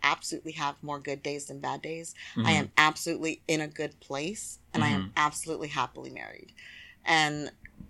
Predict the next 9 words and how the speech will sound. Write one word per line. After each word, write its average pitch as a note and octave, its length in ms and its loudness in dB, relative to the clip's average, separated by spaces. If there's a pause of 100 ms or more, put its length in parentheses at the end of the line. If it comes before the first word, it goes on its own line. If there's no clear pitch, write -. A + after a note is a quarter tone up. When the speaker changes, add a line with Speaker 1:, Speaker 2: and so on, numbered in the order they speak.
(120)
Speaker 1:
my F3+ 220 6
life B3 300 6
isn't A#3+ 280 2
perfect. B3 500 0
I D3 60 2
don't D#3+ 140 -2
think F#3 240 2
anybody F3+ 540 4
is. C#3 440 2